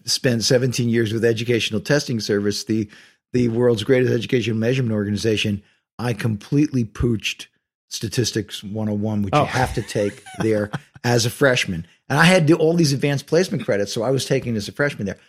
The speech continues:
Speaker 1: I was a terrible student. I went to college when I was seventeen. The, you know, my father was so strict. It was such a, uh, disciplined house that, and, you know, there were certainly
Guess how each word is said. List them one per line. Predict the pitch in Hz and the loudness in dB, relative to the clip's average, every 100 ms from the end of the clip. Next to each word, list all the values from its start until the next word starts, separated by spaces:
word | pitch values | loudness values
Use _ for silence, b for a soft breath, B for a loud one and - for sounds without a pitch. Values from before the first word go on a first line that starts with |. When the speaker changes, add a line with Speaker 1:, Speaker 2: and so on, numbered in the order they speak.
| b | b
Speaker 1:
I | - | -4
was | 160 | -4
a | - | -4
terrible | - - - 156 165 127 | -8 -8 -8 -4 -2 -2
student. | 117 117 95 | -2 -4 -4
I | 90 | -2
went | 127 139 | -2 -2
to | |
college | - 143 139 120 | -2 -2 0 -2
when | 117 | -2
I | |
was | 110 107 b b b b | 0 -2 b b b b
seventeen. | - 170 160 156 - 147 147 143 143 131 b b _ | 0 2 4 2 0 0 2 2 0 -2 b b _
The, | 131 117 - 131 131 | -8 -8 -4 -4 -4
you | 135 | -2
know, | 127 | -2
my | 120 120 | -2 -2
father | 104 - 139 147 120 | -4 -2 0 2 2
was | 104 | 0
so | - - 151 156 | -2 2 4 4
strict. | - 156 139 | 2 0 0
It | 120 | -2
was | 107 | -4
such | - 147 139 - - | -2 0 0 -2 0
a, | 113 113 107 b b _ | 0 0 -2 b b _
uh, | 98 92 92 - - - 101 | -8 -8 -8 -12 -14 -16 -6
disciplined | - 175 - 151 147 135 123 - | 4 4 4 0 0 0 -2 -4
house | - 135 123 - | -2 0 0 0
that, | 117 - | -4 -2
and, | 170 190 226 | 2 2 2
you | 208 | 2
know, | 156 | 2
there | 180 | 2
were | 170 | 2
certainly | 170 190 151 139 | 2 0 2 2